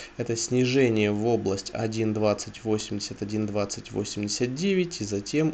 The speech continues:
уже разворот и поход в восходящем направлении. Если же с текущих позиций мы пойдем наверх, то с большей вероятностью после закрепления выше вот этой котировки можно будет рассматривать,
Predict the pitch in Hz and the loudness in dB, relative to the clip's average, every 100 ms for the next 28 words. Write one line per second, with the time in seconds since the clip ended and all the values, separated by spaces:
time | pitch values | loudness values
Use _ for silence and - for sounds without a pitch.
0 | 107 101 104 98 101 95 107 139 156 - | -2 0 0 0 -2 -2 2 2 0 -2
1 | 123 - 101 - 117 107 101 - 95 101 | -6 -4 -4 -2 -2 -2 -6 -6 -4 -4
2 | - 107 104 - 113 117 110 98 101 85 | -4 -2 -2 0 2 2 2 2 -2 -6
3 | - - - - - 131 135 127 120 120 | -10 -10 -10 -8 2 2 4 2 2 0
4 | - 131 131 113 123 - 123 123 117 - | -2 -2 0 0 0 2 2 2 -2 0
5 | 107 107 113 113 110 110 113 139 190 185 | 0 0 0 2 2 4 4 4 4 2
6 | - - - 156 151 110 120 120 - 110 | -6 -6 2 4 4 0 0 0 -2 0
7 | 120 135 131 - - - 120 120 110 107 | 2 2 -2 -10 -8 -4 -4 -2 -2 -2
8 | 107 110 123 127 113 107 117 113 113 107 | -4 0 2 2 2 2 0 0 -2 -2
9 | 113 123 - - 117 110 110 - - - | 0 0 -2 -2 -2 0 -4 -4 -6 -2
10 | 120 170 170 180 175 - - - 113 127 | 2 2 2 -2 -4 -6 -18 -4 0 2
11 | 127 107 110 104 - 101 - 120 131 131 | 2 0 0 -2 -4 -6 -2 -2 0 0
12 | 131 | 0